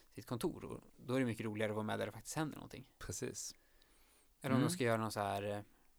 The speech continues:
Speaker 1: fysioterapeuten kanske ska ha gångträning med en patient. Det kan vara bra att vara med på sånt där.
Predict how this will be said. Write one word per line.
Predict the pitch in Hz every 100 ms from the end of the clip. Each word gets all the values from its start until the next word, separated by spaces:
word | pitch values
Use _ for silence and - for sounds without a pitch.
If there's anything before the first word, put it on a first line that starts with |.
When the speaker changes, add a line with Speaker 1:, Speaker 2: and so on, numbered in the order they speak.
| -
Speaker 1:
fysioterapeuten | 131 - 120 120 127 -
kanske | 107 107
ska | -
ha | 101
gångträning | 120 131 104 - 123 123 107 104
med |
en | -
patient. | 113 - - -
Det | -
kan | -
vara | 202
bra | 190
att | -
vara | -
med | -
på | - - - - -
sånt | -
där. | -